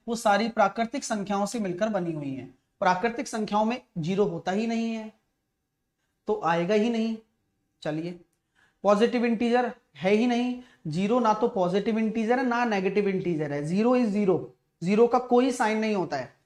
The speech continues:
पहली बात तो ये ध्यान रखना। तीसरी चीज, नेचुरल नंबर है ही नहीं, होल नंबर होता तो देते, ठीक है।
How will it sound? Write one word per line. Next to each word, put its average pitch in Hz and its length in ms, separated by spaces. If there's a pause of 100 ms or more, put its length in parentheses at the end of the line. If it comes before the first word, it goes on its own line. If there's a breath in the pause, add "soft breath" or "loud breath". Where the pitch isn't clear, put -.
(140)
पहली 220 220
बात 214 200
तो 220 60
ये 214 120
ध्यान 165 260
रखना। 139 240 (640)
तीसरी 240 300
चीज, 254 200
नेचुरल 220 420
नंबर 240 260 (200)
है 165 140
ही 214 80
नहीं, 240 240 (760)
होल 240 180
नंबर 247 260
होता 220 180
तो 226 100
देते, 208 460 (180)
ठीक 151 140
है। 147 120